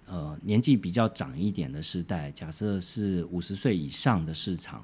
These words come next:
当然这一群消费者是有非常大的消费能力的，但是在话语权上面，永远都是年轻人比较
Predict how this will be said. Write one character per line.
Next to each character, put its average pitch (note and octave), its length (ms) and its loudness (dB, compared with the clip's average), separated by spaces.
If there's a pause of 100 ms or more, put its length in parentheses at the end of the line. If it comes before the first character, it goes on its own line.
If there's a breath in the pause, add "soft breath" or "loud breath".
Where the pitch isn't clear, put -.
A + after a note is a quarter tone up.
(120)
当 A#2+ 160 4
然 A2 120 6
这 B2 120 2
一 A#2+ 100 8
群 F2+ 220 0
消 F#2+ 160 0
费 G#2 140 2
者 - 200 -8
是 G2 360 0
有 D#2 340 -6
非 - 140 2
常 A2+ 120 4
大 A2+ 220 2
的 E2 180 -4 (300 soft breath)
消 - 260 2
费 G#2 200 2
能 C#2+ 280 -2
力 F#2 240 2
的， - 80 -14 (760 loud breath)
但 G3 140 10
是 F#3 280 4 (260)
在 F#3+ 140 6
话 F3+ 320 6
语 E2+ 80 4
权 E2 220 -2
上 G2 180 2
面， F2+ 240 2
永 A2 160 8
远 G#2+ 180 8
都 F#2 120 2
是 B2 400 2
年 G#2 240 6
轻 E3 360 8
人 F2+ 320 4 (440 loud breath)
比 A#2+ 180 8
较 G2+ 380 4